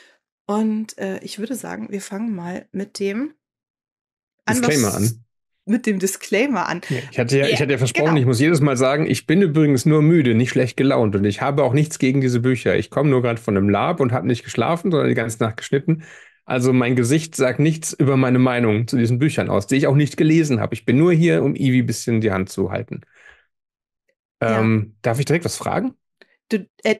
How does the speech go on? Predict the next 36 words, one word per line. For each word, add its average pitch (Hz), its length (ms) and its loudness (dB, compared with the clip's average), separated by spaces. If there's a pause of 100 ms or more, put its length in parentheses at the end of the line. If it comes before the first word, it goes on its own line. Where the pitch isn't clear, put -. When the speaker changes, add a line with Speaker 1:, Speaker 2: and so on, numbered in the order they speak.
(120)
Speaker 1:
ich, 233 320 -6
ich 233 100 -8
könnte 302 240 0
direkt 254 320 -2
mit 269 120 0
meinem 226 220 0
Disclaimer 269 380 0
fortfahren 269 480 -4
und 233 160 0
dann 202 160 -4
darfst 254 240 -6
du 175 60 0
Speaker 2:
Oh, - 20 2
Speaker 1:
was 139 60 0
Speaker 2:
bitte, 160 180 2
Speaker 1:
fragen. 269 220 -2
Speaker 2:
bitte 160 200 2
dis-, 127 240 -2
disclaime 131 540 0
du. 110 260 0
Speaker 1:
Mein 226 460 2
Disclaimer 202 580 -4
ist, 370 300 -2
ich 214 140 -12
habe 226 200 -2
an 208 160 -2
beiden 220 300 0
Büchern 202 480 -2
mitgearbeitet. 175 920 -6
Das - 200 -10
heißt, 214 260 -2
ich - 120 -14
bin 226 100 -4
natürlich 247 340 -6
maximal 214 460 -6
befangen, 208 580 -6